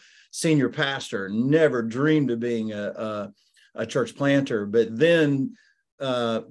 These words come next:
beyond that, the thing that really shocked me the most was that God utilized, uh, utilized me to start a church planting network that, uh, ultimately that process and system we built, uh, was embraced by the North American Mission Board. And I'm just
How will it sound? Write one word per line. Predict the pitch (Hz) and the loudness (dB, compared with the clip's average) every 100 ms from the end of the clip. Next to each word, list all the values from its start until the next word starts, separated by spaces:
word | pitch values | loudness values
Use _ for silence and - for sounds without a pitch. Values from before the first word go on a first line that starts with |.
| 120 | -6
beyond | 135 151 190 202 156 | 0 2 4 4 4
that, | 127 143 131 117 | 4 4 2 0
the | 113 | -2
thing | 117 143 123 | -2 0 2
that | 117 | 0
really | 113 139 143 | 2 2 2
shocked | 139 143 123 | 0 -4 -4
me | 131 | -4
the | 113 | -2
most | 113 110 110 - | 0 0 0 -4
was | 104 | -6
that | 123 107 | -6 -4
God | 120 117 113 | -2 0 0
utilized, | 117 113 110 107 104 101 - - | 0 2 0 -2 -6 -8 -14 -10
uh, | 113 107 104 104 92 - - - - | -8 -6 -6 -6 -8 -10 -16 -20 -14
utilized | 127 127 123 117 113 | -4 -2 2 0 2
me | 110 | -2
to | 90 | -2
start | 113 - 120 | -6 -2 -2
a | 107 | -2
church | - 113 | -4 -4
planting | - 123 110 104 107 | -4 -4 -2 -2 0
network | 131 131 117 107 101 92 - _ _ - _ - | 0 -2 -4 -4 -4 -8 -18 _ _ -20 _ -16
that, | 113 117 104 - | 0 0 0 -4
uh, | 113 107 104 - | -8 -6 -8 0
ultimately | 147 156 160 127 123 - 127 120 113 | 4 4 4 2 0 -2 2 2 2
that | 110 113 - _ _ | 0 -2 -6 _ _
process | - 127 120 127 113 | -6 -4 -2 -2 -2
and | 113 101 | -4 -4
system | - 123 - 117 | -2 -2 0 2
we | 113 113 | 2 2
built, | 101 117 110 98 - - | 2 2 2 0 -10 -16
uh, | 110 107 101 87 _ _ _ | -12 -10 -10 -12 _ _ _
was | 117 110 | -8 -2
embraced | 120 113 123 113 110 | 2 4 4 4 0
by | 120 110 | -4 -2
the | 113 | 2
North | 120 113 | 4 2
American | 127 113 113 | 2 0 0
Mission | 104 110 117 | -2 -2 -2
Board. | 104 110 107 107 101 - | -2 0 -2 -2 -6 -8
And | 107 107 | -6 -6
I'm | 107 104 | -6 -4
just | 110 110 - | -2 -2 -6